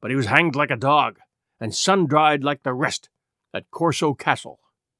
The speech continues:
That was Robert's men, that was, and come of changing names to their ships,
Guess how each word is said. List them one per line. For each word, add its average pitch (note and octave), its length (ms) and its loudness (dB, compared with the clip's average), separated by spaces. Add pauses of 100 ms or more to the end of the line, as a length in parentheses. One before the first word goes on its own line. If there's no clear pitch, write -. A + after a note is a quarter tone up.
(760)
That F#3 160 2
was A#2+ 180 -2
Robert's F3+ 440 0
men, A#2 240 -6
that A2 180 -6
was, A#2 340 -4 (560)
and G#2 160 -14
come G3 140 0
of F#3+ 160 2
changing G#3+ 540 0
names G3+ 340 2
to D3 100 -2
their C3+ 140 2
ships, - 400 0